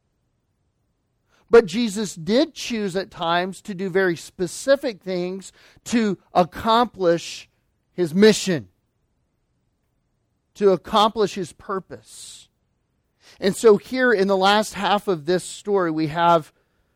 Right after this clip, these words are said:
not only a clarification of separation away from wrong thinking about his ministry, but a clarification for right thinking about his ministry. And that was that he would be glorified. And here we find these truths to be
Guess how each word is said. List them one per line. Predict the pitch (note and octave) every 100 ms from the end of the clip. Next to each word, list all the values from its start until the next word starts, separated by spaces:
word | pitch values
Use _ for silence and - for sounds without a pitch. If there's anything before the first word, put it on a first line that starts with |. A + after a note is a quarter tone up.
| _
not | D#3+
only | G3 F#3+ E3+
a | D3
clarification | - F3+ F3 E3 - E3+ - D#3
of | C3
separation | - A3 G3 F#3 D#3 D#3+ -
away | D#3+ D3+ D#3+
from | - D3+ D3+ C3
wrong | D#3 G#3 B3+
thinking | - F#3+ D#3 D#3 C#3+
about | C#3 C#3+
his | C#3+ B2+
ministry, | C3+ C3+ - D3 C#3 _ _ -
but | F3
a |
clarification | D#3+ - F#3+ F#3+ F3 C#3+ D#3 C#3+ D#3
for | - D3+ A#2
right | C3+ F#3+ C#3
thinking | - D#3+ C#3 C3+
about | B2+ B2+ A#2+
his | A#2 A#2
ministry. | A2 A2 - A#2+ A2+ _ _ _
And | D3 C#3+
that | D#3+ F3
was | D#3 C#3+
that | C#3 A2+
he | - E3 E3+
would | D#3+ C#3+ D3 B2+
be | C3
glorified. | B2+ A2 G#2+ G#2 - G2+ - A2 A2 _ _ _ _ _ _ _ _ _ _ _ _ _ _ _ _ _ _ _ _ _ _ _ _ _ _ _ _ _ _ -
And | B2
here | F3+
we | E3
find | D3 F3 E3 D3+
these | C#3
truths | - - F3 D#3+ C#3
to | D#3
be | C#3 B2